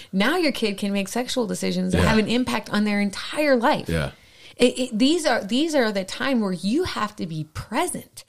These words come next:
Speaker 2: Mm-hmm.
Speaker 1: You have to ask the questions. You have to get in their business.
Speaker 2: Yeah.
Speaker 1: You have to be the person who is like, "Hey, where are you going? What are you doing?
Speaker 2: Yeah.
Speaker 1: Who are you with?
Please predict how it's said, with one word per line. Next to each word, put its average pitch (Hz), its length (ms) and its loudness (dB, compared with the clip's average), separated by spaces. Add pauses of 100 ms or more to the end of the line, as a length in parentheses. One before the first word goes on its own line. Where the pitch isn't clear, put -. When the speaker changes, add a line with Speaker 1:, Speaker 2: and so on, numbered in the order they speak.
(120)
Speaker 2:
Mm-hmm. 160 240 -4
Speaker 1:
You 311 260 6
have 277 300 -4
to - 120 -4
ask 226 280 -4
the 214 60 -8
questions. - 640 -4 (380)
You 247 260 4
have 254 240 0
to 240 80 -4
get 240 220 4
in 220 140 -2
their 214 120 -2
business. 190 580 -4 (300)
Speaker 2:
Yeah. - 320 4
Speaker 1:
You 254 320 4
have 247 440 -2
to 226 180 -4
be 220 200 -2
the 220 80 -2
person 202 480 -2
who 180 120 0
is 175 220 -2
like, 175 240 0
"Hey, 262 200 4
where 170 160 0
are 208 40 2
you 220 100 2
going? 196 280 2
What 180 140 4
are 214 40 2
you 220 140 2
doing? 247 180 4
Speaker 2:
Yeah. 87 200 4 (120)
Speaker 1:
Who 240 120 6
are 254 60 8
you 247 120 4
with? 220 240 2